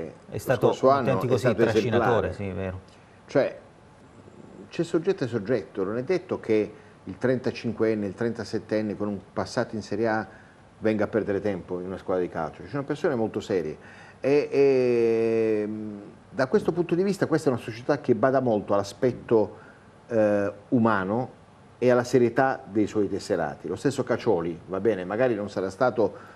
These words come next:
Speaker 2: un'eccellenza lo scorso anno in campo, però Cacioli resta nello staff.
Speaker 1: Sì, era molto
Speaker 2: Quindi vuol
Speaker 1: importante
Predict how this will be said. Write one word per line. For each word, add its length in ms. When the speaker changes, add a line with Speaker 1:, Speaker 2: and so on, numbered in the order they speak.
Speaker 2:
un'eccellenza 720
lo 80
scorso 360
anno 380
in 120
campo, 460
però 160
Cacioli 420
resta 280
nello 160
staff. 460
Speaker 1:
Sì, 180
era 120
molto 220
Speaker 2:
Quindi 160
vuol 140
Speaker 1:
importante 200